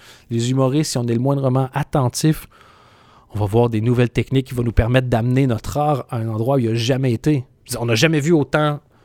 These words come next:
d'humoristes en Belgique ou en France être un peu partout. Mais là,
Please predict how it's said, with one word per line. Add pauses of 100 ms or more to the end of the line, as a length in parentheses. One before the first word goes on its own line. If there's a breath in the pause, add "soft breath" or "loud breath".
(140 soft breath)
d'humoristes
en
Belgique
ou
en
France (800 loud breath)
être
un
peu
partout. (1400)
Mais
là,